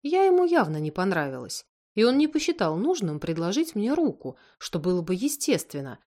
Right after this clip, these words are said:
так как включённый им фонарь не давал слишком много света. Впрочем, я легко справилась и без его помощи. Проходя через сад, я отметила, что в нём царит образцовый порядок.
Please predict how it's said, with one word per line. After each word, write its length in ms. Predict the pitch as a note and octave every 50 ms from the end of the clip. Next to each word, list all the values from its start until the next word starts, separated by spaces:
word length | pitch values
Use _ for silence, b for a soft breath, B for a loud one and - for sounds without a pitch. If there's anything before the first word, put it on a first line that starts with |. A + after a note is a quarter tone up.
| _ _ _
так 160 | - F3 E3
как 160 | - E3+ -
включённый 640 | - - - F#3+ G#3 A3 - - A3 E3+ E3 D#3+ D#3+
им 100 | D#3+ D#3
фонарь 440 | - - E3+ F#3+ B3 D#4 D4+ - E3+
не 120 | E3 F#3
давал 380 | F#3 C4+ C#4+ D4+ D#4 F#3+ D3 -
слишком 420 | - - E3 D3+ - - - F#3
много 300 | G3 G#3 G3 D3 - D#3+
света. 560 | - - - B3 B3+ F3 - - G#2 E2 - _ _ _ _ _ _ _ _ _ _ -
Впрочем, 480 | - - - - G4 G#4 G4+ - F4 D#4+
я 140 | D#4+ D#4+ E4
легко 340 | F4 F4 - - - D#3+ D3+
справилась 680 | - - - - D#4+ F4 D#4+ A3 D#3+ D#3+ - - -
и 40 | B3
без 180 | C4 D4 C#4
его 260 | D4+ D#4 D4 F#3+ C3+
помощи. 600 | - - - G3+ D3+ C3+ A#2 - - - - - _ _ _ _ _ _ _ _ _ _ _ _ _
Проходя 400 | - F#3+ E3+ - F3+ E3 G3+ G3+
через 300 | G3 - G3 F3 F#3+ -
сад, 360 | - - - E4+ D4 - - -
я 120 | - E3 E3
отметила, 480 | E3+ - A3 A3+ A3 - G3 F3+ F3+
что 200 | E3+ - - F3
в 60 | F3
нём 260 | G3+ B3+ D#4 D4 G3 -
царит 360 | - F3+ F3 G#3+ C#4+ C#4 -
образцовый 560 | F3+ D#3+ E3 E3+ E3+ - - C4+ C4+ B3+ B3+
порядок. 640 | B3+ - C#4 D4 D4 A3+ D3 B2 A2+ - - -